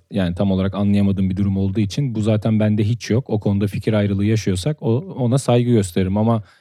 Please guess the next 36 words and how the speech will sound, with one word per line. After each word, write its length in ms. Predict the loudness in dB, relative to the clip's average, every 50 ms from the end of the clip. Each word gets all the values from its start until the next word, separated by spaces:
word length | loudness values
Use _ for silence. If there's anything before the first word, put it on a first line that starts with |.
| _ -2
yani 180 | 2 2 4 4
rutin 280 | 4 2 2 2 4
dediğin 240 | 4 4 4 4 2
şey 340 | 2 2 2 2 2 0 -4 _ _ -12
bir 160 | -6 0 2
yalandır 420 | 4 4 4 4 4 2 4 4 4
yani. 220 | 4 4 2 2
Kimse 280 | 0 0 -2 0 2 2
aslında 300 | 2 2 2 2 2 4
rutine 300 | 2 2 2 2 0 0
kalmaz, 460 | 2 2 2 4 4 4 2 2 0
kimse 320 | -2 -2 -2 0 2 2
rutin 260 | 2 2 2 2 2 2
yaşamaz, 480 | 2 2 2 2 2 2 2 0 0
kimse 300 | -2 -4 -2 -2 -2 -2
kimseyi 340 | 0 -2 -2 0 2 0 0
kandırmasın. 600 | 2 2 2 2 2 2 2 2 0 0 0 0
Yani 360 | 2 2 2 2 2 2 0 -4 -10 _ _ _ -4 -2
bugün 220 | 0 2 2 4
her 180 | 4 4 4 4
gün 220 | 4 2 0 0 -2 _
aynı 320 | 0 2 4 4 4 2 2
saatte 460 | 0 2 2 2 2 2 0 -2 -2
işe 220 | 0 0 2 2
gidip 240 | 2 2 0 0 -2 -2
aynı 300 | 0 2 2 2 2 2
saatte 400 | 2 2 2 2 0 0 0 -2
işten 320 | -2 -2 0 0 0 0
çıkan 400 | 0 -2 -2 0 2 2 2 2
bir 60 | 0
sürü 260 | -2 -2 0 0 2
insan 360 | 2 2 2 2 0 0 0 2
ofiste 600 | 2 0 2 2 0 -4 -4 -2 -2 -2 -2 -2
dizi 180 | -2 -2 -2 0
seyretti 540 | 0 0 0 0 0 -2 -2 -4 -4 -4
yani. 240 | -4 -4 -4 -4 -6